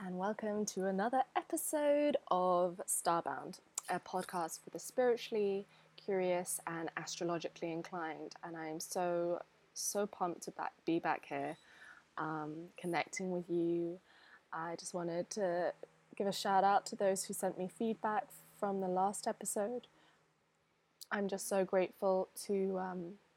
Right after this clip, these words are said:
receive the feedback and hear how it's impacted you, and, yeah, just be able to, um,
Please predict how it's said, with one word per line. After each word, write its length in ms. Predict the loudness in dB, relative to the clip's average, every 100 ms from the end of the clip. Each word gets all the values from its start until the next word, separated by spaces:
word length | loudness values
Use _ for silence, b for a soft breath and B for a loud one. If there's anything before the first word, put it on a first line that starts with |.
| _ _ -6
receive 520 | -4 0 4 6 6
the 100 | 2
feedback 540 | 2 0 2 0 2
and 140 | -2 -4
hear 240 | -2 -2
how 240 | -2 -4 -4
it's 180 | -4 -4
impacted 540 | -4 -4 -6 -6 -8 -2
you, 320 | 0 0 -2
and, 360 | -4 -8 -8 -14 -18 B B B B B B B -2
yeah, 300 | 2 4 4
just 220 | 0 2
be 160 | 4 4
able 180 | 2 0
to, 480 | 0 0 2 2 0
um, 400 | -2 -4 -8